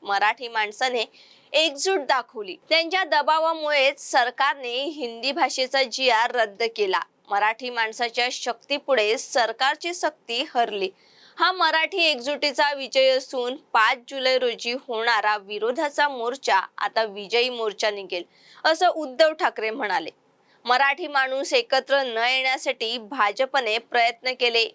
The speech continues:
पण मराठी माणसांच्या एकजुटीची शक्ती पाहून सरकारने माघार घेतली.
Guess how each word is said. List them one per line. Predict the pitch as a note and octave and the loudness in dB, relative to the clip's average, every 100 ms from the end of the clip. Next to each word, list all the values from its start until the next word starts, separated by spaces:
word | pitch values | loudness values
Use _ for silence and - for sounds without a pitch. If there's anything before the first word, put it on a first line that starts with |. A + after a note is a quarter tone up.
| _ - | _ -4
पण | G#3+ | -2
मराठी | G3+ G3 G3+ - C#4+ | 2 4 4 0 -4
माणसांच्या | B3 A3+ A3+ A#3+ A3+ A#3+ | -2 -2 -2 -4 -2 -4
एकजुटीची | - G#3+ A3+ - A#3+ - A3+ - A#3+ | -2 -2 -4 -6 -10 -6 -8 -6 -8
शक्ती | - A3+ A3 - G3 G3+ | -4 -2 -2 -4 -6 -4
पाहून | - A3+ G#3+ | -2 -2 -4
सरकारने | A3+ A#3+ G#3+ - C4+ C#4 A3 | -4 -2 -2 0 -2 -2 -6
माघार | A#3+ G#3+ F#3 A3+ F#3+ | -2 0 0 -2 -6
घेतली. | G3 - D#3+ | -8 -8 -10